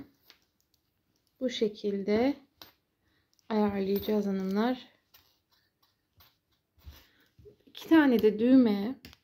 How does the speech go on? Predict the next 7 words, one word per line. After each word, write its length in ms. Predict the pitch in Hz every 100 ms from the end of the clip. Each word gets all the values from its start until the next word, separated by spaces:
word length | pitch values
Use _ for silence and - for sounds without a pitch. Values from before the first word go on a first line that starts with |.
| _ _ -
<clears throat> 280 | 311 311 - _ _ _ _ _ _ _
tam 320 | - 330 311 311 _ _ _
şu 160 | - -
iç 280 | 311 311
kısımdan 580 | - 262 233 202 190 208
şöyle, 800 | 226 - 302 262 202 196 214 254 _ _ _ _ _ _ _ _ _ _ _ _ _ -
şöyle 680 | - 294 233 202 220 277